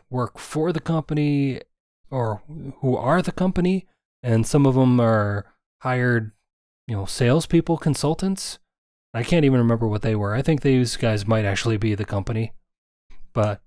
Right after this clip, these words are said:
we also talked to the model, who was, we got a <laughs> whole,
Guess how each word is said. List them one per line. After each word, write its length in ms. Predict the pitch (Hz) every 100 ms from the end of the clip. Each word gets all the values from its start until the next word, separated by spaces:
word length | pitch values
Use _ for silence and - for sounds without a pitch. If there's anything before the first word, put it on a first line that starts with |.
| -
we 100 | 139
also 220 | 127 131
talked 300 | 123 107 -
to 40 |
the 80 | 117
model, 420 | 107 107 117 - -
who 80 | 131
was, 240 | 113 110 - - - - - _ _ - -
we 100 | 127
got 180 | 139 123
a 120 | 120
<laughs> 0 |
whole, 680 | - 165 156 185 156 139